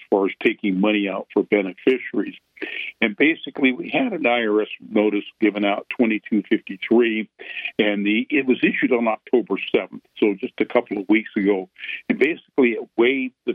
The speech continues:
fifty percent penalty on missed R M Ds in twenty-one and twenty-two on inherited ira accounts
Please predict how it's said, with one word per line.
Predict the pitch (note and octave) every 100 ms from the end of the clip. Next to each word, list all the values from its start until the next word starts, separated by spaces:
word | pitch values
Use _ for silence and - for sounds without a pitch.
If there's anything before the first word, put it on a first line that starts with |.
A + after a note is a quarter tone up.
| -
fifty | A#2 -
percent | - A#2 - A2+ A2+
penalty | - G#2+ G#2 G2+ G2
on | G2+ F#2+
missed | A2+ C3 - - -
R | G#2 G#2+ G#2
M | G2+
Ds | - G2+ G2 F#2+ - - - - -
in | G#2+
twenty-one | - A#2+ A2+ A2 G2+ G#2
and | G2 -
twenty-two | A2+ G2+ F#2+ - A2
on | G#2+ G2
inherited | F#2+ - E3 G3 F#3 G#2+ F#2 -
ira | A2 G#2 G2 F#2+
accounts | G2 - G#2+ F#2+